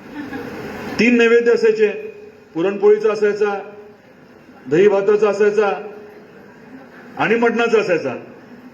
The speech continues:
बरोबर आहे? आणि लोक दोन दोन दिवस राहायचे,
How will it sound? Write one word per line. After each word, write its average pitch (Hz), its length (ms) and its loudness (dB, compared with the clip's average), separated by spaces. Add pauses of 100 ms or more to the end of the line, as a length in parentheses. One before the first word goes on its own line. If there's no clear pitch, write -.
(340)
बरोबर 247 260 4
आहे? 214 120 0 (1600)
आणि 196 220 2
लोक 180 200 2
दोन 165 280 0
दोन 190 180 2
दिवस 190 220 0
राहायचे, 131 380 -2